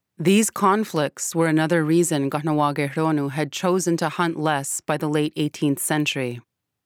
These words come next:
In seventeen ninety-six, Indian agent M. Stacy and Indian Affairs storekeeper John Lees wrote that Kahnawake men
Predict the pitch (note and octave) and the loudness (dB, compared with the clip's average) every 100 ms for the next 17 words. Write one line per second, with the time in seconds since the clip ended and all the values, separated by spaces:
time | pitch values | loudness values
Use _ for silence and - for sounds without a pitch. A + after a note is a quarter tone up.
0 | _ _ G3 F#3+ - G3 G3 A#3 A#3+ A3+ | _ _ 0 2 2 0 0 -2 2 4
1 | F3 E3 E3+ E3+ - C3+ D#3+ - - - | 4 4 2 0 -2 -2 -2 -10 -12 0
2 | F#3 G3+ G#3 G3 F#3 D3+ D3 D3 C#3+ D3 | 4 4 4 2 2 0 0 0 -2 -4
3 | - E3 F3 F3+ - D#3+ C#3 C#3 D3 C3+ | -2 0 2 0 -2 0 -2 -4 -6 -6
4 | D3 - _ E3+ E3+ E3 F#3 G3 G3 E3+ | -8 -14 _ -2 0 2 4 6 4 2
5 | - F3 F#3 F#3+ - D3+ C#3+ - D3 - | 0 2 2 -2 0 0 0 -2 -6 -2
6 | C3+ C#3 - - D3+ D#3+ D#3 D#3 E3+ D3 | -2 -2 -8 -10 0 2 2 2 2 2
7 | C3+ C#3+ - _ - - F#3 G3+ G3+ G3+ | 0 -4 -10 _ -18 -2 2 2 2 0
8 | E3+ G3+ G#3 G3+ G3 G3 F#3 E3+ E3 D#3+ | 2 -2 2 2 4 2 0 0 2 2
9 | D3 | 0